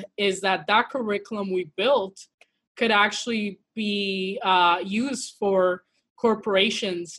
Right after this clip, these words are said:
um, and organizations in the U S who were looking to increase their diversity and inclusion initiatives.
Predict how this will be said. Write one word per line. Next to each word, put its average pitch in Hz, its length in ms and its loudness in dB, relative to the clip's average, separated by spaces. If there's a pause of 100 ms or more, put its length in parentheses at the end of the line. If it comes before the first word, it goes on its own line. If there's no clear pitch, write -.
um, 165 540 0
and 185 120 -2
organizations 185 800 -2
in 180 100 -4
the 175 100 -2
U 175 240 0
S - 440 -2 (220)
who 233 80 -4
were 208 220 0
looking 220 580 -4
to 208 320 -2
increase 208 640 -2
their 190 160 -2
diversity 175 960 0
and 165 120 -2
inclusion 175 640 -4
initiatives. 165 720 -6